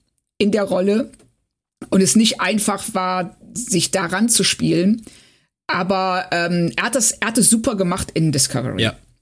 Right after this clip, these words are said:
Speaker 2: auf jeden Fall. Aber je länger ich gerade drüber nachdenke, es hätte gestört, weil, äh, gerade wenn man
Speaker 1: Mhm.
Speaker 2: sich das Ende von dieser Folge anguckt, ähm, und das, was da passiert zwischen, äh, Spock und Amanda,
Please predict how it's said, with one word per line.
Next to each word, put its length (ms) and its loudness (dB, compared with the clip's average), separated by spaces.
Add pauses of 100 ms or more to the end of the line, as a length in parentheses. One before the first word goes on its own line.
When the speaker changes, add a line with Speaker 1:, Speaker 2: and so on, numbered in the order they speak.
(120)
Speaker 2:
auf 160 -6
jeden 180 -4
Fall. 280 -6 (440)
Aber 240 4 (160)
je 200 6
länger 260 6
ich 100 4
gerade 280 2
drüber 240 2
nachdenke, 560 2 (320)
es 160 4
hätte 180 6
gestört, 560 2 (260)
weil, 320 4
äh, 120 -4
gerade 340 2
wenn 100 8
man 120 8
Speaker 1:
Mhm. 20 6
Speaker 2:
sich 120 4
das 140 4
Ende 300 4
von 320 2
dieser 260 4
Folge 380 2
anguckt, 560 -2
ähm, 340 0 (680)
und 160 -4
das, 160 4
was 140 2
da 100 2
passiert 440 4
zwischen, 420 0
äh, 80 0
Spock 280 0
und 120 -2
Amanda, 500 0